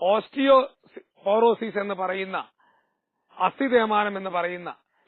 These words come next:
രോഗത്തെ പൂർണ്ണമായി പ്രിവന്റ് ചെയ്യാം. അതോടൊപ്പം തന്നെ നാം ഡിസ്കസ് ചെയ്ത ഹീമോഗ്ലോബിന്റെ ലെവൽ കുറയുന്നു. ഹീമോഗ്ലോബിന്റെ ലെവൽ ഇൻക്രീസ് ചെയ്യാൻ സഹായിക്കുന്ന ഏറ്റവും പ്രധാനപ്പെട്ട എലമെന്റ് ആണ് അയൺ.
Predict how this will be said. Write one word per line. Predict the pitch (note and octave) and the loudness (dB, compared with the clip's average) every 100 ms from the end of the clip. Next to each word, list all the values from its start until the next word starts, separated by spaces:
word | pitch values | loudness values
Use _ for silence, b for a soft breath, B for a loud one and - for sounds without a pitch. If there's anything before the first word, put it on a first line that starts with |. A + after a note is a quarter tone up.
| F#3+ | -2
രോഗത്തെ | G3+ G#3 G#3 A3 G#3 - | 0 0 -2 -4 -6 -8
പൂർണ്ണമായി | F#3+ G#3+ A#3 A3 G#3 | -4 -2 0 0 -2
പ്രിവന്റ് | G3 F3+ F#3 G3+ | -2 -6 -6 -6
ചെയ്യാം. | E3 E3+ D3 - _ b b | -8 -8 -8 -10 _ b b
അതോടൊപ്പം | F3 F#3+ A3+ A#3 - A3+ G3+ | -2 4 6 4 2 0 -2
തന്നെ | G3 G3 A3 _ b b | -4 -6 -10 _ b b
നാം | F#3+ G#3 G#3 | 0 0 0
ഡിസ്കസ് | F3 - A3+ - G#3 | -8 -2 -2 -2 -8
ചെയ്ത | F3 F3 C#3+ - _ _ b b b b _ _ | -4 -2 -4 -8 _ _ b b b b _ _
ഹീമോഗ്ലോബിന്റെ | G3 A#3 C#4 C#4 A#3+ A#3 A3 A3 G#3 | -6 2 4 4 4 2 2 0 0
ലെവൽ | G3 G#3 | 0 -2
കുറയുന്നു. | G#3+ F#3 F3+ D#3+ B2+ _ _ _ _ _ | -4 -4 -6 -8 -16 _ _ _ _ _
ഹീമോഗ്ലോബിന്റെ | G3+ A#3 C#4 B3+ B3 A#3 A#3 A#3 | -6 2 4 6 4 4 4 2
ലെവൽ | G#3 G#3 A3 A3 - b b F#3 | 2 0 0 -2 -10 b b -14
ഇൻക്രീസ് | G3+ A#3 C4 - | -6 -2 -2 -2
ചെയ്യാൻ | G#3+ A3 G3+ G3 | 0 2 2 -2
സഹായിക്കുന്ന | F#3 D#3+ F#3+ G3 F#3+ F#3+ | -6 -2 0 0 -4 -8
ഏറ്റവും | F3+ F3+ - A#3 G#3+ | -8 -8 -4 -2 0
പ്രധാനപ്പെട്ട | F3+ F3 F3+ E3+ E3+ E3+ | -2 -4 -4 -6 -8 -8
എലമെന്റ് | D3 D#3 F3 E3 | -8 -8 -10 -8
ആണ് | D3 C#3+ - | -10 -10 -14
അയൺ. | C3+ C#3 B2 | -12 -12 -14